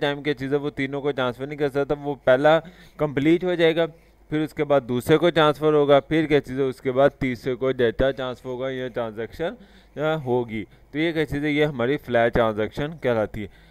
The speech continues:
अब आती है जो दूसरी transaction है वो नेस्टेड transaction है। नेस्टेड transaction जिस तरीके से हमने पहले भी कहा था, जैसी का topic यानी एक के अंदर जो दूसरी होगी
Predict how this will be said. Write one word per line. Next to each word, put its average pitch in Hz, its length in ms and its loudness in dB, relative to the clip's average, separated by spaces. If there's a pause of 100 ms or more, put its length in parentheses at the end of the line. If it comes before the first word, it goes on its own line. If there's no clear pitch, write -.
(120)
अब 165 200 0
आती 170 220 0
है 180 100 -2
जो 165 160 -8
दूसरी 147 360 -8
transaction 151 580 -4
है 160 40 -4
वो 147 160 -2
नेस्टेड 127 420 -2
transaction 156 460 -2
है। 165 240 -4
नेस्टेड 143 380 -6
transaction 156 520 -6
जिस 139 200 -12
तरीके 147 220 -6
से 151 120 -8
हमने 147 240 -10
पहले 131 300 -12
भी 156 160 -14
कहा 143 140 -12 (100)
था, 143 140 -8
जैसी 135 400 -10
का 147 100 -4
topic 139 300 -6
यानी 151 220 -4 (100)
एक 151 260 -4
के 160 100 -6
अंदर 147 240 -4 (140)
जो 143 120 -4
दूसरी 139 400 -6
होगी 151 280 0